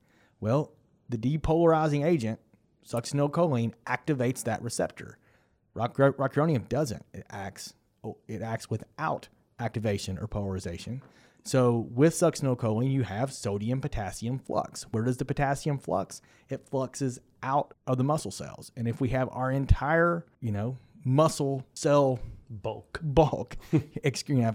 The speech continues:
Speaker 1: that's a really scientific word there, bulk. I couldn't think of anything good, so he saved me. If we have that in all of our muscle dumping out potassium,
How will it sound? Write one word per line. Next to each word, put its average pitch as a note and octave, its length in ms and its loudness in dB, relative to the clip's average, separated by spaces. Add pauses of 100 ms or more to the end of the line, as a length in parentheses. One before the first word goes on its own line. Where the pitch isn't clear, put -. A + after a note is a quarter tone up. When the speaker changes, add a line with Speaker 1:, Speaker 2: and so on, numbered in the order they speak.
(120)
Speaker 1:
that's - 380 -2
a A#2+ 60 0
really A2 220 2
scientific A2 520 0
word G#2+ 200 0
there, F#2+ 100 0
bulk. F#2+ 400 -4
I - 40 -8
couldn't - 220 -6
think G2 140 -6
of G2 100 -6
anything F#2+ 360 -4
good, F#2+ 180 -4
so - 140 -8
he F#2 100 -8
saved G#2+ 260 -4
me. F#2+ 240 -6
If - 400 -12
we E3 100 12
have E3 100 8
that E3+ 180 8
in D3+ 180 0 (140)
all D#3+ 240 10
of F3 80 12
our F#3 140 10
muscle C#3 500 4 (100)
dumping D#3 320 2
out D#3+ 160 2
potassium, C3+ 640 -2